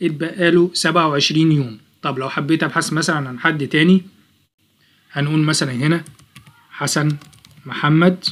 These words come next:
وندوس بحث، هيطلع لنا البيانات كلها كاملة أهو. ده هو خد أجازتين، أول أجازة كانت بتاريخ واحد تلاتة وانتهت أربعة تلاتة، كانت أربع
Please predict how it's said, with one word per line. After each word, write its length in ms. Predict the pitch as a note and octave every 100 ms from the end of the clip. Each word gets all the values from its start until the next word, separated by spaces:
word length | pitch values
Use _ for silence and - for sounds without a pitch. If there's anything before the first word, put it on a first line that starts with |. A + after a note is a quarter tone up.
| - _ _ _ _ _ _ _ _ C#3
وندوس 500 | C3 C3 D#3 C#3 A#2+
بحث، 500 | C#3 F3+ - - - _ _ _ _ _
هيطلع 340 | C#3+ C#3 D3+ C#3+
لنا 180 | D#3+
البيانات 480 | E3 C3+ C#3 D3 D#3
كلها 260 | C#3+ C3+ D#3
كاملة 280 | D#3 D#3 C#3
أهو. 200 | E3 F#3
ده 140 | C3+
هو 180 | D3+ C#3+
خد 260 | - D#3 D3 _ _ -
أجازتين، 720 | D3 C#3+ - - D#3+ F#3 G3 - _ _ _ _ -
أول 260 | E3 E3 D3+
أجازة 460 | C#3 E3+ E3+ F#3+
كانت 400 | F#3 D#3 D3+ D3 - _ _ _
بتاريخ 420 | D3 D3+ D3+ D#3
واحد 200 | D#3+ D3+
تلاتة 560 | - C#3 C3+ E3 F#3 G3+ - - _ _ _ _ _ _ _ _ C#3+
وانتهت 360 | B2 D#3 D3+
أربعة 280 | D3 C#3+ D#3
تلاتة، 320 | D3+ E3 F3+
كانت 280 | E3+ C3+ C#3+
أربع 280 | D3 D3